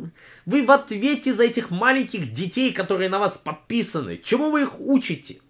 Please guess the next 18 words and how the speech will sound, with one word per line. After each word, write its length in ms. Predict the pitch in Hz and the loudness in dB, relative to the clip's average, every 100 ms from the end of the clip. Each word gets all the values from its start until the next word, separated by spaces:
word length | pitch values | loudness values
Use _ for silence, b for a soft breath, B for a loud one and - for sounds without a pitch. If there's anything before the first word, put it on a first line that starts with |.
| _ | _
Мем 280 | 165 269 277 | -2 0 2
он 100 | 269 | 0
создан 360 | 277 277 262 | 2 0 2
для 100 | 247 | 0
того, 120 | 240 254 | 0 0
чтобы 280 | 269 254 | 2 0
тебя 60 | 190 | 0
веселить, 600 | 247 - 233 190 247 - | -4 -2 -2 -2 -4 -8
а 100 | - | -2
не 160 | 202 214 | 0 0
заставлять 580 | 170 196 - 214 208 - | -2 -2 -2 0 0 -2
поглощать 420 | 196 190 185 196 | -2 0 0 -2
всякие 300 | 185 - 135 | -4 -8 -10
бренды, 720 | 101 101 160 185 190 165 175 | -12 -4 2 4 4 0 -2
тренды. 720 | 175 - 147 185 180 180 180 B B B B | -2 -2 2 2 0 -2 -4 B B B B
Ну, 160 | 175 170 | -12 -10
вы 320 | 101 98 123 _ _ _ | -8 -8 -10 _ _ _
поняли. 400 | 95 76 71 | -6 -6 -10